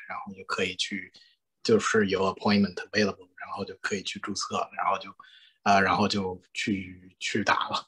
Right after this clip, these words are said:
然后去接种了第一针，上周接种的第一针，啊，啊，流程都是，呃，流程还是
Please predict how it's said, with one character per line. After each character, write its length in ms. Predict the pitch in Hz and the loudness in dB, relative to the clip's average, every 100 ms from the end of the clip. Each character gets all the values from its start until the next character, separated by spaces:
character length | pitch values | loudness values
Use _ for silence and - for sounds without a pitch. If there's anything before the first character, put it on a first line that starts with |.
| - - - | -12 -14 -12
然 160 | - 98 | 0 2
后 100 | 104 | 4
去 160 | 98 107 | 2 2
接 200 | 110 113 | 4 6
种 160 | 113 | 6
了 100 | 101 | 4
第 200 | 95 107 | 4 4
一 40 | 104 | 4
针， 320 | 107 104 101 | 4 2 2
上 240 | - 117 | 4 4
周 320 | 107 104 101 101 | 4 0 0 -2
接 160 | 107 | -2
种 240 | 101 104 95 | -2 -4 -8
的 80 | - | -6
第 140 | 104 | -4
一 40 | 98 | -4
针， 280 | 101 101 98 _ _ _ _ _ | -4 -6 -6 _ _ _ _ _
啊， 360 | - 92 92 92 90 - _ _ _ _ _ _ _ _ 110 | -4 -2 -2 -4 -12 -20 _ _ _ _ _ _ _ _ -2
啊， 220 | 104 92 | 0 0
流 180 | 92 135 | 4 6
程 400 | 170 143 147 143 | 8 6 6 4
都 140 | - | 8
是， 220 | 135 - 107 - - | 8 6 0 -2 0
呃， 200 | 107 98 | 4 4
流 140 | 95 | 4
程 240 | 131 - 165 | 2 4 0
还 160 | 202 | 0
是 240 | 202 117 | 2 0